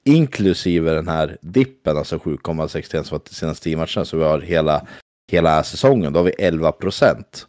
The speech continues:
Och elva procent är en ganska rimlig skottprocent för ett lag på en säsong.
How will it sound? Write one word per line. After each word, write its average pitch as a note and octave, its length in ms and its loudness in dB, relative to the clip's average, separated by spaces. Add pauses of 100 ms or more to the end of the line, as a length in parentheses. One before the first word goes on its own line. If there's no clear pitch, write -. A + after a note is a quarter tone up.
(160)
Och E2+ 160 2
elva F2 160 4
procent A2 360 0
är F#2 40 2
en D#2+ 60 0
ganska D2 520 -4
rimlig E2 760 -2
skottprocent - 720 -6
för D2+ 100 -6
ett - 140 -10
lag B1 260 -10 (260)
på D#2+ 60 -6
en D2 80 -6
säsong. D2 240 -4